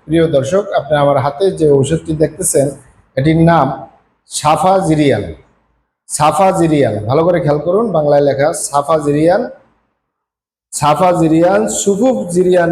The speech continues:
ইউনানি ঔষধ। সাফাজিরিয়ান, সুফুফজিরিয়ান ইউনানি ঔষধ। ঠিক একই কথাগুলো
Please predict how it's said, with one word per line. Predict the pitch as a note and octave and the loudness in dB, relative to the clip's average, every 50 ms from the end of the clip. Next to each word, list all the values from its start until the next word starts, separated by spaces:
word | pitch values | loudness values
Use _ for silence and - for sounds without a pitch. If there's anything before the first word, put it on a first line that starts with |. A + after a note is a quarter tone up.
| E3 E3 - | -2 -2 0
ইউনানি | E3 E3+ F#3 G3 G3 F#3+ F#3 E3 D3+ | 0 2 2 2 2 2 0 2 0
ঔষধ। | D3 C3+ A#2 - - A2+ G2+ - - - _ _ _ _ _ _ _ _ _ _ _ _ _ _ _ _ _ _ _ _ | 0 0 0 -2 -2 -4 -4 -4 -8 -16 _ _ _ _ _ _ _ _ _ _ _ _ _ _ _ _ _ _ _ _
সাফাজিরিয়ান, | - - - D#3 D#3 D#3 F3 F#3 F#3+ F3+ E3 E3 E3 E3+ F3 F3+ F3 F3+ G3+ A3 - - - - - - _ _ _ _ _ | -8 -4 0 0 0 2 2 2 0 2 0 0 2 2 2 2 2 2 0 -2 -4 -8 -10 -14 -18 -20 _ _ _ _ _
সুফুফজিরিয়ান | - - G#3 G#3 G3 A#3 B3 B3 - - - - - E3 F3 F3 F3 E3+ E3 D#3+ D#3+ D#3+ D#3+ - - - | -6 -4 -2 0 0 0 0 0 -2 -4 -12 -14 -4 -2 0 2 4 4 4 4 2 0 -2 -6 -6 -4
ইউনানি | D#3+ E3+ F3+ G#3+ G#3+ G#3+ G#3 F3+ E3 D3 | 0 2 2 2 2 2 0 0 0 0
ঔষধ। | C3+ B2+ A2 - - G2 F2+ - - - _ _ _ _ _ _ _ _ _ _ _ _ _ - | 0 0 -2 -4 -6 -10 -10 -12 -14 -20 _ _ _ _ _ _ _ _ _ _ _ _ _ 0
ঠিক | A3 A3+ A3+ A3+ A3+ A3 - | 0 0 2 0 -4 -4 -2
একই | F3+ F#3+ F#3 G3 G#3 G3 | 0 0 0 0 0 0
কথাগুলো | G#3 G3 F3 F3+ F3 F3 F#3 G3 | 0 0 0 0 0 0 2 0